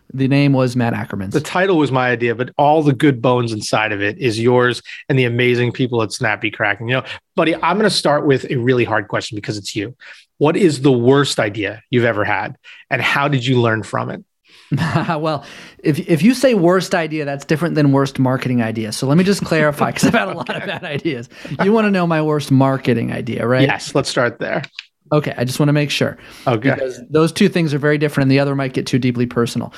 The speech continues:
Speaker 1: So, <laughs> so the, the worst, worst marketing idea I ever had was, um, when I had my last company.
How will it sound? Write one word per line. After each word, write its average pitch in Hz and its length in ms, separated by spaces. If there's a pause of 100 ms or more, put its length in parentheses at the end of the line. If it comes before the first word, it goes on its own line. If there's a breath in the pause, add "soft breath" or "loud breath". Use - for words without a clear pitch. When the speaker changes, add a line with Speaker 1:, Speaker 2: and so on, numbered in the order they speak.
(100)
Speaker 1:
So, 165 180
<laughs> - 140
so 240 800
the, 175 500 (120)
the 170 160
worst, 185 480 (340 loud breath)
worst 185 320
marketing 170 680
idea 117 680 (640 soft breath)
I 135 140
ever 147 280
had 135 540
was, 131 800
um, 117 460
when 143 640 (760)
I 127 160
had 127 300
my 117 160
last 143 420
company. 113 560